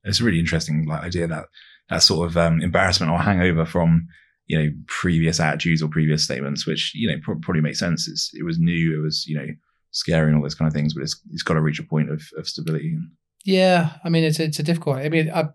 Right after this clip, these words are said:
Speaker 2: completely understand why, you know, it, it was different, it was scary, it was, you know, it's not something that,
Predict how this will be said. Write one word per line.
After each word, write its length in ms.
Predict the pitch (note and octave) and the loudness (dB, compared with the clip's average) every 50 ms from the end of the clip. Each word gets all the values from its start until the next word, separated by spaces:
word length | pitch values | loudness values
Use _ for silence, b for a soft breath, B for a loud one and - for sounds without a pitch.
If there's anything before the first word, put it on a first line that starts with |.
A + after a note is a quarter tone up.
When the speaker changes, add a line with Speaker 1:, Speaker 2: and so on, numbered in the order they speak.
| - - | -2 2
Speaker 2:
completely 360 | - E3 D#3+ G#3 G#3+ F#3 E3 | 4 4 6 6 6 6 6
understand 640 | D#3 D3+ C#3+ - - - D#3 D3+ D#3 E3+ F3+ F3 | 6 4 2 2 2 4 4 6 6 6 4 2
why, 280 | F3+ - D3+ D3+ D3 D3 D3 | 4 6 8 8 8 8 4
you 80 | - D3+ | 2 0
know, 140 | C#3+ C3+ C3+ | 2 2 2
it, 320 | C#3+ D3 D3 D3 D3 - | 2 2 0 -2 -4 -2
it 100 | D#3 C#3+ | -4 -2
was 120 | C3 C3+ - | -2 -2 2
different, 360 | - D3 D3 D3 - D3 C3+ | 2 2 2 2 0 -2 -2
it 40 | C3 | -2
was 100 | B2 - | -4 -6
scary, 580 | - - C#3+ C#3 C#3 C3+ C#3 C#3 C#3+ D3 - _ - | -2 2 2 4 4 4 2 0 -2 -4 -8 _ -12
it 240 | E3 C#3+ B2 - - | -10 -10 -10 -4 -2
was, 460 | C#3+ C3+ C3 B2+ B2+ - - - - - | 0 0 0 -2 -4 -6 -8 -10 -12 -6
you 80 | - D3 | -4 -2
know, 80 | C#3 | -2
it's 140 | C#3 C3+ - | -2 -2 -2
not 160 | D3 C#3+ C#3+ | -2 -2 -2
something 360 | - - D3+ C#3+ C#3+ C#3 B2+ | 0 -2 -2 -2 -2 -4 -4
that, 240 | C3 C3+ C3+ C3+ - | -2 -2 -4 -4 -6